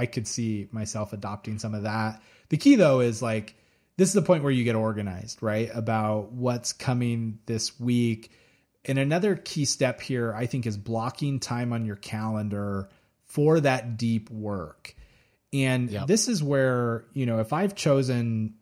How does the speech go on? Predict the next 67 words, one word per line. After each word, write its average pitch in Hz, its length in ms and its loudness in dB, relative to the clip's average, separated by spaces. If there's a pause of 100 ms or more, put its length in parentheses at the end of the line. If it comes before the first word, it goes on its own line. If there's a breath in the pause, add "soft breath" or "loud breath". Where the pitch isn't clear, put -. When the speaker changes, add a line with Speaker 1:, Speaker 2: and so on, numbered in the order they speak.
(160)
Speaker 1:
ten 123 340 -2
things 113 420 -2
to 120 100 -4
be 110 180 -2
my 110 160 -4
priorities 110 520 -2
for 113 140 -4
the 104 80 -2
week, 104 420 -4
which, 117 320 -10
first 120 340 0
off, 98 360 -6 (400)
Speaker 2:
Oh, 113 120 0
that's 113 180 0
too - 140 -4
many. 107 300 0
Speaker 1:
Da-, - 80 -20 (140)
danger, 113 520 0
danger, 98 500 -4
right? 101 300 -4
Like, 113 200 -4 (260 loud breath)
three 254 340 6
actually 131 380 4
is 120 120 2
a 110 60 -2
really 117 340 0
good 117 160 -2
rule 120 260 0
of 117 100 -4
thumb. 123 260 0
I 120 80 0
just 117 180 -2
don't 123 140 -2
like 117 220 -4
to, 113 80 -4
like, 98 200 -8
hold 110 280 -4
myself 113 440 -2
to 120 100 -4
three. 120 300 -2
Speaker 2:
So, 226 140 -2
Casey, 277 260 2
how - 180 2
do - 60 6
Speaker 1:
But 330 60 6
Speaker 2:
you 359 60 2
pick, 247 340 4
just 220 200 -2
real 226 120 6
quick, 123 240 4
I'm 139 100 0
sorry, 98 400 0
I, 110 60 -4
I 117 60 2
Speaker 1:
Yeah. 113 160 2
Speaker 2:
don't 131 120 2
mean 127 120 2
to 110 60 2
interrupt, 98 300 -2
but 127 160 0
how - 300 -2
do 302 80 -2
you 247 100 0
pick - 380 0
your 127 80 2
three 117 180 -4
priorities? 95 800 -6